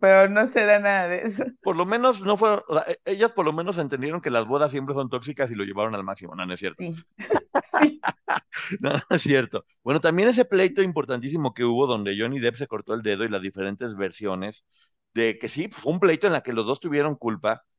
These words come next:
Speaker 2: pero él logró llevarlo a, a,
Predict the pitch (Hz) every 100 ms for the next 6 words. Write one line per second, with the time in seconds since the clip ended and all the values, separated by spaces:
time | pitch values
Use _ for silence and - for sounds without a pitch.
0 | _ _ 120 120 147 202 170 156 180 220
1 | - _ 131 117 123 120 127 139 156 160
2 | _ _ 104 107 101 107